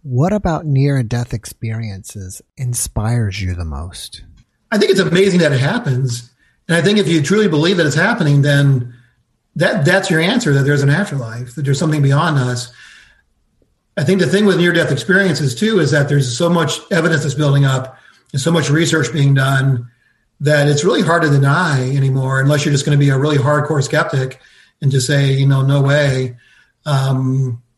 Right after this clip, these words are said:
Speaker 2: I think it's, you know, something that you can kind of wrap your head around and you can kind of get, you know, story after story after story, and you can characterize all the different steps of the near-death experience. It's something that you can really, you know, kind of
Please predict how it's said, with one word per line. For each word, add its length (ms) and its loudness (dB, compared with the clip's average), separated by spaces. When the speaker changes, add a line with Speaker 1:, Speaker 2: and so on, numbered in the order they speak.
Speaker 2:
I 60 -4
think 180 0
it's, 260 -2
you 80 -2
know, 200 2
something 560 -2
that 420 -2
you 120 -2
can 120 0
kind 180 2
of 60 0
wrap 200 2
your 80 0
head 140 4
around 360 2
and 200 4
you 60 2
can 100 2
kind 160 0
of 60 0
get, 260 0
you 100 -2
know, 640 0
story 440 2
after 160 0
story 320 0
after 160 -2
story, 300 2
and 80 2
you 60 2
can 120 0
characterize 500 0
all 160 2
the 60 2
different 240 0
steps 340 -2
of 100 -2
the 80 0
near-death 320 2
experience. 440 -2
It's 80 -4
something 240 4
that 100 2
you 100 0
can 140 -2
really, 420 0
you 80 -2
know, 180 2
kind 280 -2
of 180 -8